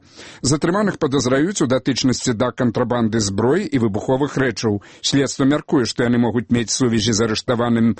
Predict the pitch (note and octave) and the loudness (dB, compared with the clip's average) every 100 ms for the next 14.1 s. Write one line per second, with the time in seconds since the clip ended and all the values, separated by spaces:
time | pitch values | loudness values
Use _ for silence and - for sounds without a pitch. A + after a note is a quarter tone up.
0 | - - C#3 C#3+ A#2+ G#2+ G#2+ G#2+ G#2 C3+ | -6 0 0 2 0 0 0 0 0 0
1 | C#3 E3+ F3+ E3 E3 A#2+ A#2 A#2+ B2+ A#2 | 0 0 0 0 0 2 0 2 0 -2
2 | B2 B2 G#2 - A2+ G2 - - B2+ B2+ | -2 -2 -2 -2 0 -2 -6 -4 -2 0
3 | C#3 A2 A2 A2 E3 - F3+ A#2 G#2 A#2 | 0 0 0 0 0 0 0 0 0 -2
4 | F#2 A#2 F#2+ A2+ G#2 F#2+ D3 D#3+ - - | -2 -2 0 0 0 0 0 0 -8 -20
5 | _ F#3+ - C#3+ C3+ G#2 B2+ B2 C#3+ A2 | _ -4 0 0 -2 -4 -2 0 0 0
6 | A2+ F#2 B2+ A2+ C3 B2 C3+ B2 A#2 C3 | -2 0 -2 0 0 0 0 -2 -2 -2
7 | A2 B2+ B2+ - C#3 A2+ F#2+ F2+ - - | -2 0 0 -2 -2 -2 -2 -6 -14 -6
8 | - C3+ B2 C3 A#2+ A#2+ E3+ D#3 - B2+ | -2 -2 0 0 2 0 0 -2 -2 -4
9 | A2+ C3 A#2 G2+ A#2 B2+ A2+ A2+ - G2+ | -4 0 0 0 -2 0 -2 -4 -2 0
10 | C3 F#3+ F#3 A#2 - B2 - G#2+ A2 G2 | 2 0 0 -2 -2 -2 -2 -2 -2 -2
11 | G#2+ D#3 D3 D#3 D3+ - _ F#3 F#3+ G#3 | 0 0 2 2 0 -4 _ -4 -2 0
12 | E3+ - C3+ A#2+ B2 G#2+ G#2+ - - D3 | -2 -2 -2 0 -2 -2 -2 -2 0 -2
13 | D3+ B2 C3+ C#3+ A#2+ F#2+ A2+ A2 - B2 | 0 -2 0 0 -2 -2 0 0 -2 -4
14 | G#2+ | -6